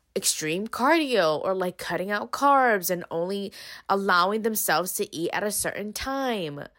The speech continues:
But you gotta remind yourself, you've been down that road. You already know how that scenario plays out. You don't need to do it again. And this is the perfect time for you to exercise self-trust.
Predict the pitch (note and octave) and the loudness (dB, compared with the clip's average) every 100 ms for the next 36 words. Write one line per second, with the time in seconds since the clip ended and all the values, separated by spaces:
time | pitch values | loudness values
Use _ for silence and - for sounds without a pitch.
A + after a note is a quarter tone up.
0 | _ _ _ _ _ - G3+ F3+ G#3+ A#3+ | _ _ _ _ _ -4 -2 0 -2 4
1 | C4 C4 B3 G#3+ A3 A#3+ A3 - G3+ F3 | 4 4 2 2 2 2 -2 0 0 -2
2 | E3 F#3 E3+ C#3+ - G3+ G#3+ F#3+ F#3 G3 | -6 -6 -6 -8 -2 0 0 -2 2 2
3 | G3+ F#3 E3+ E3+ - B2+ D3+ F3+ G#3+ - | 2 0 2 2 -2 -4 0 0 0 -4
4 | D#3 D#3 G#3 A3+ G#3+ G#3 G#3+ F3+ D#3+ F3 | -12 -4 2 2 2 0 -2 -4 -4 -2
5 | F#3+ F3+ F3+ E3+ E3 - - F#3+ D#3+ D3+ | -2 -2 -2 0 -2 -2 -4 -6 -6 -8
6 | D3+ D#3 D3+ D3+ C#3 - D3 D3 C#3+ - | -6 -4 -4 -4 -6 -8 -4 -4 -6 -10
7 | - C3+ F#3 G#3+ D3+ F3 G3+ G#3 G3+ F#3+ | -2 0 2 0 -2 -4 -4 -6 -6 -6
8 | D3+ D#3 E3 D3+ C#3+ C#3+ F#3+ B3 - - | -4 -4 -2 -4 -4 -2 0 -2 -8 -14
9 | - - F3 E3 F#3+ F#3+ - G3 F3+ F3 | -14 -2 -2 4 2 2 -2 -2 -2 -2
10 | E3 - D#3 D3+ D3+ - D3 D#3 G3+ F#3+ | -6 -4 -4 -4 -6 -6 -4 -2 -2 -6
11 | D3+ D#3+ D#3+ - - D3+ - - F3+ - | -6 -8 -6 -8 -6 -10 -6 -4 -2 2
12 | D3+ C#3 D3+ - - - - C3 C3+ - | 4 4 2 -4 -6 -2 0 0 0 -6
13 | _ _ - B2 - - - - | _ _ -6 -6 -6 -8 -8 -10